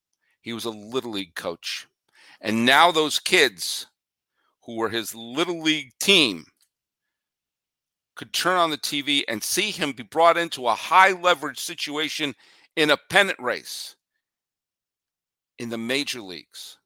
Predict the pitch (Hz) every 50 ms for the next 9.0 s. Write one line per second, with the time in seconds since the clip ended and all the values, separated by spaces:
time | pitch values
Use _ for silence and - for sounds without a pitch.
0 | _ _ _ _ _ _ _ _ _ _ _ - - 143 151 - - 151 135 127
1 | 143 151 160 151 156 160 156 147 143 135 131 _ _ - 127 120 120 - - 139
2 | 135 127 120 - - 120 117 113 107 - - 160 160 160 156 143 135 _ _ _
3 | _ _ _ _ _ _ _ _ _ _ _ _ - - 160 147 - - 160 156
4 | 135 123 117 - _ - - 214 220 214 202 - 127 123 107 92 - - - -
5 | - - - _ _ _ _ _ _ _ _ - 135 147 143 202 208 170 190 175
6 | - - 208 190 - 175 165 160 160 185 196 175 147 131 - - _ _ _ _
7 | _ _ _ - 180 180 - - 190 160 175 190 208 214 156 170 170 - 151 180
8 | 185 170 156 135 151 156 202 202 - 151 127 110 208 233 202 160 - 185 175